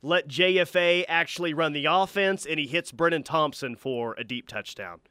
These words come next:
Which would you rather have? Brennan Thompson scores a touchdown in the Texas game, or Trace Ford gets a strip sack touchdown against Oklahoma State in Bedlam and Stillwater?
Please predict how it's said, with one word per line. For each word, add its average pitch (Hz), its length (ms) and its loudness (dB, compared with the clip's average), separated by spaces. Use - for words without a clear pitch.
Which 190 220 4
would 202 160 0
you 180 80 -2
rather 180 260 4
have? 143 260 2
Brennan 175 260 2
Thompson 185 600 0
scores 185 340 0
a 160 60 -2
touchdown 175 460 2
in 165 40 -2
the 151 80 -4
Texas 180 440 -2
game, 185 320 2
or 151 140 -2
Trace 180 400 -2
Ford 147 520 0
gets 165 220 0
a 139 180 2
strip - 400 -2
sack 170 280 0
touchdown 110 760 -4
against 135 380 -6
Oklahoma 131 440 -6
State 123 380 -6
in 113 140 -10
Bedlam 113 320 -6
and 101 100 -14
Stillwater? 92 500 -12